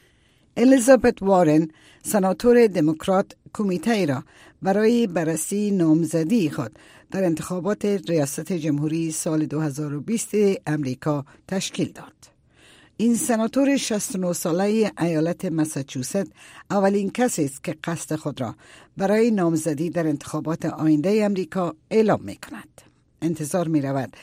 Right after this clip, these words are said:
تعداد زیاد از دموکرات‌ها در این انتخابات دونالد ترامپ، رئیس جمهوری ایالات متحده، را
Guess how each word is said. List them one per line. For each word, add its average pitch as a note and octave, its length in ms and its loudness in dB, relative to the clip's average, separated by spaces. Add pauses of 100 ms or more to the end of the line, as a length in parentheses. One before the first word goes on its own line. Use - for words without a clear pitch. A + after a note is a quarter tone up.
(220)
تعداد E3+ 500 0
زیاد F3+ 380 0
از D3 220 -2
دموکرات‌ها C#3+ 600 -4
در C3+ 140 -6
این C3+ 180 -2
انتخابات C3+ 640 -4 (420)
دونالد D#3 400 0
ترامپ، F#3+ 320 -4 (120)
رئیس D#3 320 -4
جمهوری D3+ 440 -6
ایالات D3+ 500 -4
متحده، D#3 540 -2
را F#3 180 -2